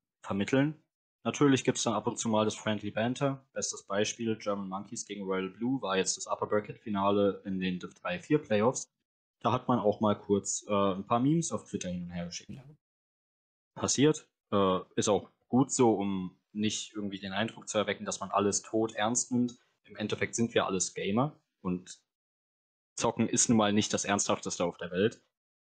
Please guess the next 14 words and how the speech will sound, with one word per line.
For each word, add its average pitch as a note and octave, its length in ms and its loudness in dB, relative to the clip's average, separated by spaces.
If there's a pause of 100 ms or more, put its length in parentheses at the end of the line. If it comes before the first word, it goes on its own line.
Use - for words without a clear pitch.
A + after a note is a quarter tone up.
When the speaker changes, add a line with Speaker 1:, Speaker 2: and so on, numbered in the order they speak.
(540)
Speaker 1:
Es - 120 -2
gibt - 180 2
aber A#2 300 4
auch G#2 420 6
Orgas A2 480 4
oder F#2 240 -2
auch F2+ 140 -4
im F#2 240 -8
semiprofessionellen G2 1120 -8 (120)
Bereich G2 500 2
Teams A2 520 -2
ohne A#2+ 260 4
Orga, G#2 560 4 (640)
die G2 560 -2